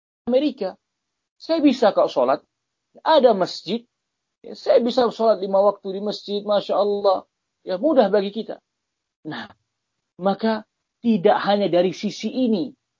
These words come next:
Ya. Tidak hanya dari sisi, ya, walaupun seorang mengalami kemudahan ketika dia, naam, ya, bisa melaksanakan sholat lima waktu di masjid, ya.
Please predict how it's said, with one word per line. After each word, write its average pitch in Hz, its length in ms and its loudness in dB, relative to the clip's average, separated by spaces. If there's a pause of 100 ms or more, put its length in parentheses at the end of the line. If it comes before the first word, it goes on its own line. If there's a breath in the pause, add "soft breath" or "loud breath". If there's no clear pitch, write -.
(420)
Ya. - 240 -16 (800)
Tidak 247 320 2
hanya 233 280 4
dari 220 240 4
sisi, 262 480 -4 (320)
ya, 180 120 0
walaupun 240 480 6
seorang 254 640 2 (160)
mengalami 233 560 2
kemudahan 220 640 2
ketika 233 400 -2
dia, 247 320 0 (400)
naam, 240 400 0 (560)
ya, 190 240 -10 (520)
bisa 269 680 2
melaksanakan 233 720 2
sholat 262 320 2
lima 240 280 0
waktu 254 600 0
di 190 160 -4
masjid, 262 480 -2 (600)
ya. 107 240 -12